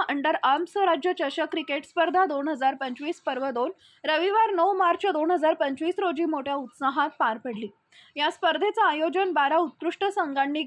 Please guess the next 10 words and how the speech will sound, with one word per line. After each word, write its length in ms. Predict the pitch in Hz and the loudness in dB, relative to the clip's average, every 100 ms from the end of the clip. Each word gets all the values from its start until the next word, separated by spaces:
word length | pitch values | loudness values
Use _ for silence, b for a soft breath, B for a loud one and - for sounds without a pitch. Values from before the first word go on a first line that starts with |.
| 269 | -4
सहभाग 320 | 330 277 247 | -2 0 0
घेतला, 360 | 262 311 - 247 - _ B B | 0 -4 -2 -4 -4 _ B B
ज्यात 180 | 311 370 | 0 0
प्रत्येक 440 | 403 415 415 466 | 2 0 0 -6
संघानं 400 | 466 392 349 381 | -2 -2 2 2
आपल्या 280 | 370 330 330 | 2 2 0
खेळाच्या 480 | 339 311 311 359 359 | 0 0 0 2 0
कौशल्याची 640 | 370 294 277 240 294 285 330 | 0 -2 -2 -4 -4 -2 -4
झलक 300 | 277 277 247 | -4 -4 -4
दाखवली. 480 | 240 247 294 285 | -4 -4 -2 -4